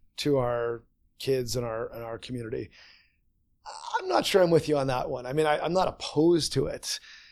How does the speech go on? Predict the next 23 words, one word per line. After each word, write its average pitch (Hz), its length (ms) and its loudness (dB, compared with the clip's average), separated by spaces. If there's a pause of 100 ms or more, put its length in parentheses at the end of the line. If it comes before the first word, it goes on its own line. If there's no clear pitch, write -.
(240)
but 143 380 6 (340)
I 165 160 6
don't 175 220 8
know 151 280 6
that 143 160 4
the 131 280 -6
issue, 135 720 0 (160)
the 131 100 -4
threat 143 400 0
that 143 120 0
we 131 120 -4
face 123 600 0 (120)
is 117 500 -4
sort 131 200 -2
of, 104 260 -6 (400)
you - 80 -8
know, 117 200 -6 (280)
um, 113 340 -6 (600)
nineteen 139 400 0
fifties, 123 840 -2 (360)
you 139 100 0
know, 113 340 -4 (680)
uh, 120 260 2